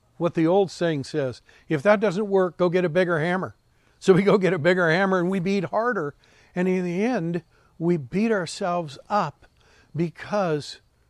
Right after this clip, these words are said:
we are expecting the impossible of ourselves. We are expecting to build and develop and grow the fruit of the Spirit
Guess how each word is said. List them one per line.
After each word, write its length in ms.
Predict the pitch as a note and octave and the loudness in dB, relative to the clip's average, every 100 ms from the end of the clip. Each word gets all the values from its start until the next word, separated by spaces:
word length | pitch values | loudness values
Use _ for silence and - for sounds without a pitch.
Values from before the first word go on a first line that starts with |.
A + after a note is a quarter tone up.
| _ _ - | _ _ -8
we 180 | C#3 F#3 | -2 0
are 120 | E3 | 0
expecting 800 | C#3+ - - - G#3+ - E3+ D#3 | -2 -6 -10 -4 -4 -2 -4 -4
the 100 | D3+ | -4
impossible 760 | D3+ C#3 - F3+ - D#3 D#3 D#3 | -4 -6 -2 -2 -2 -6 -2 -2
of 140 | C#3+ | 0
ourselves. 540 | C#3+ - F3 D#3 C3 _ - - - | -2 -2 -2 -2 -4 _ -20 -14 0
We 220 | F3 A#3 | 2 4
are 120 | F#3+ | 4
expecting 840 | D#3+ - - A3 A#3 - D#3 D3+ - _ _ - | 0 -4 -6 -2 -4 -4 -6 -6 -8 _ _ -10
to 180 | - F3 | -2 -2
build 560 | B2+ C#3+ A#3 G3 C#3+ - - | 0 4 4 4 0 -4 -4
and 220 | E3 C3+ | -4 -4
develop 540 | C#3+ C#3+ G#3+ F#3 - _ - - | -4 -2 0 0 -4 _ -14 -2
and 340 | E3+ E3 B2 | 0 0 -2
grow 480 | D#3+ F3+ A3+ F#3+ D3 | -2 0 2 2 0
the 140 | D3 | -4
fruit 280 | - G#3 G3+ | -4 -2 0
of 100 | C#3+ | -2
the 100 | C#3 | -8
Spirit 460 | - - E3 E3 | -8 -4 0 -2